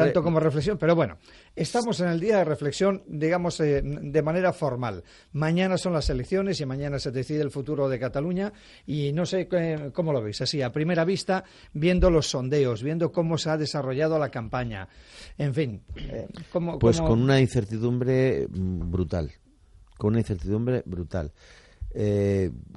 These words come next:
Speaker 2: con la gente que hablas, que de los demóscopos estos que es, tratan de vivir de sus pronósticos, están muy, muy a la expectativa porque no se atreven a decir nada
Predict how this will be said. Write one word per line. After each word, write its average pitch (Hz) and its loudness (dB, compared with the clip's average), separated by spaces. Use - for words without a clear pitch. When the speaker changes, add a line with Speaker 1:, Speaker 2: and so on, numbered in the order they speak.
Speaker 2:
con 110 2
la 101 6
gente 139 0
que 117 0
hablas, 117 0
que - -4
de 87 -2
los 87 -4
demóscopos 92 -2
estos 95 -2
que 90 -8
es, 82 -8
tratan 104 -4
de 92 0
vivir 92 0
de 98 -4
sus 90 -6
pronósticos, 110 -6
están 101 -4
muy, 90 0
muy 110 2
a 110 2
la 98 2
expectativa 110 -4
porque 90 -4
no 107 0
se - -4
atreven 101 -6
a 95 -8
decir 90 -4
nada 139 -2